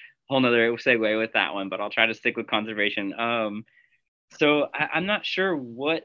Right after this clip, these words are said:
that would look like for smaller organizations like mine, smaller farms like mine, because, you know, currently, and we kinda talked about this when we were, before we started recording, but,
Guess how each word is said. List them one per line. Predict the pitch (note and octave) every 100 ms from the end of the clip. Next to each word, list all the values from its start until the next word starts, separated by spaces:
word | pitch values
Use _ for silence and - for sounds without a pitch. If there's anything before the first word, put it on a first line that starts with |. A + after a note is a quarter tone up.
| -
that | B2+
would | B2+ A#2
look | B2+ -
like | C3 A#2+ -
for | B2
smaller | - B2 A#2 A#2 A2+ - _
organizations | - A#2+ A#2 A2 G#2+ A#2 B2+ G#2+ G2
like | F#2+ F#2 G#2
mine, | G2 F#2 F2
smaller | - A2 G2+ -
farms | G2 A2+ A#2
like | G#2 -
mine, | G2 F#2 F#2+
because, | G2+ B2+ A2+ G#2+ - -
you | A2+
know, | G#2+ G#2+
currently, | - C#3+ D3 C3+ A2 A2 G#2 G#2+ G#2+ _ _ _ -
and | G#2+
we | A2+
kinda | A2 A#2
talked | A2+ A2 -
about | A2 A2
this | G#2+ -
when | G#2+
we |
were, | G#2 -
before | A2+ B2
we | A2+
started | A2 A#2+ A#2
recording, | A2+ - A#2 A2+ A2
but, | G#2+ G2+